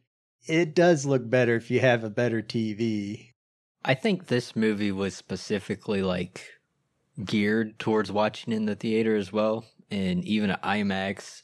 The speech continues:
Speaker 2: Um, I can't remember back, and I haven't looked it up, but I think this was really big, you know, like, hoo-ha for an imax movie back then.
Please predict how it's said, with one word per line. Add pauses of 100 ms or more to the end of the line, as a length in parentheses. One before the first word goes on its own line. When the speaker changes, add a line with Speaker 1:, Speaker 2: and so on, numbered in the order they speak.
Speaker 2:
Um, (540)
I
can't
remember
back,
and
I
haven't
looked
it
up,
but
I
think (240)
this
was
really
big, (160)
you
know,
like,
hoo-ha
for
an
imax
movie
back
then.